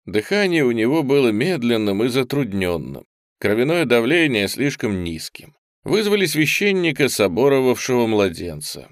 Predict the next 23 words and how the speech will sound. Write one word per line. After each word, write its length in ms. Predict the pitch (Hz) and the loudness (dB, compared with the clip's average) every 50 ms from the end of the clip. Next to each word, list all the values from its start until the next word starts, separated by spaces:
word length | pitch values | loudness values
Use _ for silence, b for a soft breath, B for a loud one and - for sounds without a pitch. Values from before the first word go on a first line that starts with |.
| _ _ | _ _
Хулиан 500 | _ - 101 98 113 143 190 190 185 170 | _ -6 -2 0 2 2 2 2 0 0
и 160 | - - 135 | 0 0 0
Мерседес 840 | 123 113 107 101 - - - 190 196 196 147 104 82 - - - - - | 0 0 -2 -2 -4 -4 -2 0 0 0 -2 -2 -6 -8 -8 -10 -2 -2
обратились 720 | 117 113 107 104 101 95 - 180 185 160 147 131 - - | 0 0 2 0 0 0 0 -2 0 0 0 -2 -2 -4
к 80 | - | -2
единственной 800 | 117 113 101 92 143 180 170 156 151 - 139 147 139 131 139 135 | 0 0 0 0 0 -2 -2 -4 -4 -4 -4 -2 -2 0 -2 -2
властной 500 | 104 98 110 131 139 131 - - 113 107 | 0 0 2 2 2 2 0 -2 -4 -2
над 220 | 104 101 98 98 - | 0 -2 -2 -4 -6
смертью 600 | - - 98 110 123 123 110 - - 113 110 - | -8 -4 -2 0 0 0 -2 -4 -2 -2 -2 0
и 120 | - 107 104 | 0 -2 -4
болезнью 640 | 90 92 95 92 101 110 110 104 95 98 104 110 107 | 0 0 0 0 2 0 0 -2 -4 -6 -6 -6 -6
силе 600 | - - - - 147 143 120 90 71 - - _ _ _ _ _ _ _ | -8 -10 -8 -6 -4 -4 -4 -4 -6 -12 -16 _ _ _ _ _ _ _
и 160 | - - 233 226 | 0 2 2 2
горячо 580 | 175 208 196 185 170 147 147 - 147 170 175 160 | 4 2 2 4 2 0 0 0 0 2 2 2
молились 580 | 139 117 107 110 139 151 143 139 139 123 - - | 2 2 2 2 2 2 2 2 0 0 0 2
о 120 | 135 139 | 2 2
выздоровлении 920 | 135 135 131 110 113 127 131 135 135 127 139 156 160 165 160 147 131 120 117 | 2 2 0 0 2 2 4 4 2 2 2 2 4 4 4 4 4 4 4
Рубена 680 | 110 101 104 107 98 95 113 131 135 135 127 123 123 - | 4 4 2 0 0 2 2 2 4 4 2 2 0 2
Иисусу 680 | - 120 113 110 104 - - 127 156 151 143 - 123 104 | 2 2 2 2 0 -2 -2 -2 -2 -2 -2 -4 -4 -4
Христу 720 | - - 92 90 87 - - - 117 135 156 156 151 151 - | -2 -2 -2 -2 -4 -6 -8 -4 -4 -2 -2 -2 -4 -4 -4
и 160 | 196 196 170 | -4 -4 -4
Деве 420 | 127 95 95 107 110 110 104 104 | -6 -4 -2 0 2 2 2 0
Марии. 600 | 101 101 98 92 - 64 64 64 - - - _ | 0 0 -2 -2 -2 -6 -12 -18 -20 -20 -20 _